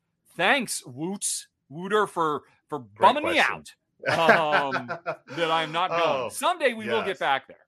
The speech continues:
Speaker 1: No, someday.
Speaker 2: One of these days, yeah. And that, that's on my bucket list is too. I, I, that's the one place I really wanna go to and the one convention I wanna
Speaker 1: We gotta go
Speaker 2: to.
Speaker 1: together. We gotta do the show
Speaker 2: Yeah,
Speaker 1: there.
Speaker 2: absolutely. Let's
Speaker 1: These
Speaker 2: go do an
Speaker 1: days,
Speaker 2: R and R.
Speaker 1: they have
Speaker 2: Yeah.
Speaker 1: amazing, um, live streaming. Uh, they've got these booths set up that,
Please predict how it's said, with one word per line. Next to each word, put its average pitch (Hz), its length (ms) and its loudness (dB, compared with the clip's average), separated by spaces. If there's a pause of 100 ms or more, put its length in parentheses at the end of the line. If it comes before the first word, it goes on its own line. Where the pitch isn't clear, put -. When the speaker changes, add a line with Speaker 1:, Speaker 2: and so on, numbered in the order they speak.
(380)
Speaker 1:
No, 104 200 -18
someday. 123 260 -4
Speaker 2:
One 123 80 -6
of 117 80 -8
these 107 200 -12
days, 87 200 -12
yeah. 90 180 -12
And 127 120 -2
that, 156 160 4
that's 143 180 0
on 160 140 2
my 127 160 4
bucket 110 260 -2
list 95 220 -12
is 95 100 -18
too. 98 160 -10
I, 101 280 -2
I, 104 100 -8 (160)
that's 107 180 -6
the 107 80 -12
one 104 300 -4
place 107 180 -4
I 101 40 -4
really 95 220 -10
wanna 87 200 -10
go 85 180 -12
to 87 300 -18
and 82 160 -18
the 82 60 -16 (120)
one 87 160 -10
convention 85 480 -18
I 85 60 -16
wanna 87 160 -18
Speaker 1:
We 147 80 -8
gotta 170 160 -2
go 214 80 -2
Speaker 2:
to. 226 80 -4
Speaker 1:
together. 269 340 0
We 131 80 -10
gotta 165 160 0
do 208 140 -4
the 202 40 -8
show 226 200 0
Speaker 2:
Yeah, 170 80 10
Speaker 1:
there. 277 320 2
Speaker 2:
absolutely. 202 480 4
Let's 175 80 -6
Speaker 1:
These 349 160 2
Speaker 2:
go 214 80 -2
do 214 60 4
an 196 80 6
Speaker 1:
days, 185 80 4
Speaker 2:
R 160 100 4
and 175 100 -2
R. 208 80 0
Speaker 1:
they 196 100 0
have 185 280 0
Speaker 2:
Yeah. 160 100 -4
Speaker 1:
amazing, 160 960 -6
um, 131 300 -2
live 165 340 0
streaming. 208 560 -10 (140)
Uh, 143 160 -2
they've 147 120 -6
got 170 140 -2
these 135 160 -10
booths 156 380 -12
set 208 180 -4
up 208 220 0 (220)
that, 131 180 -4